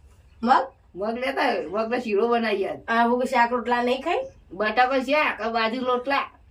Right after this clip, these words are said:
Speaker 1: હમ.
Speaker 2: અને પે-, પેલી આપણે બેહની છાશ ખાટી.
Speaker 1: હમ.
Speaker 2: ઘરની છાશ, બેહની તો ઘરની છાશ.
Speaker 1: વાંધો નહીં, હેડો તમે બેહો તમે ને હું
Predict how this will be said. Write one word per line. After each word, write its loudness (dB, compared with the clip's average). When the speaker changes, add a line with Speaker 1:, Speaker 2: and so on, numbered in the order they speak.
Speaker 1:
હમ. -6
Speaker 2:
અને -4
પે-, -6
પેલી -2
આપણે 2
બેહની 0
છાશ 2
ખાટી. -4
Speaker 1:
હમ. -8
Speaker 2:
ઘરની 2
છાશ, -2
બેહની -4
તો -4
ઘરની -8
છાશ. -12
Speaker 1:
વાંધો -2
નહીં, -2
હેડો 2
તમે -2
બેહો 2
તમે -2
ને 2
હું -2